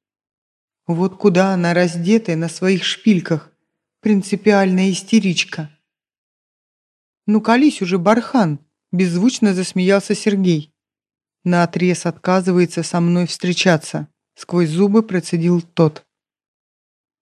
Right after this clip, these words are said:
«О, да, не хотеть тебя, такая наглость!» прыснул друг.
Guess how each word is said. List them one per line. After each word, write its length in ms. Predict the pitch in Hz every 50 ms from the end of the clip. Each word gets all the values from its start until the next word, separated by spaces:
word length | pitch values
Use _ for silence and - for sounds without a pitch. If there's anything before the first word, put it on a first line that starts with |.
| _ _ -
«О, 280 | 226 208 202 220 247
да, 440 | 220 196 185 196 180 170 165 160 - _ _
не 220 | - 185 190 208 202
хотеть 540 | 202 226 208 214 - 214 214 208 214 - -
тебя, 440 | - 202 180 165 190 202 233 233 _ _ _ _ _ _
такая 400 | - 190 180 - - 190 185 185
наглость!» 720 | 180 175 175 175 185 214 226 269 277 220 - - - _ _ _ _ _ _ _ _
прыснул 520 | - 202 214 208 208 - 214 214 214 214
друг. 360 | 202 202 180 156 151 - -